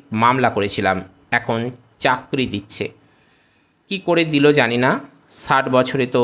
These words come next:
অবসর হয়, আর এই বয়সে কি করে চাকরি করব, বিষয়টা তো উৎকণ্ঠার ব্যাপার।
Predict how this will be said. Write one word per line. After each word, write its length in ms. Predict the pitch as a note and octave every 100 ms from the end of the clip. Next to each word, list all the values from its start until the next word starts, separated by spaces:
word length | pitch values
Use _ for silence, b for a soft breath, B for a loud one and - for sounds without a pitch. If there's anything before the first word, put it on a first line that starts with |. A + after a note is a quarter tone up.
| A#2+ G#2
অবসর 420 | A2+ A#2+ - C#3
হয়, 260 | F3 E3 F#2 - _ -
আর 140 | A#2 A#2 -
এই 160 | F3+ F3
বয়সে 380 | D3 D3+ D#3
কি 180 | D3+ E3
করে 200 | F3 C3+ C3
চাকরি 420 | B2 A#2+ - C#3 B2+
করব, 180 | A#2 A#2+
বিষয়টা 440 | D3 B2 A2+ A2 A2+
তো 160 | A2+ A2 G#2+ - _ _ _ _ _ _ - _ -
উৎকণ্ঠার 540 | D3+ - C3+ A2+ A2 G2+
ব্যাপার। 400 | G2+ F#2+ G2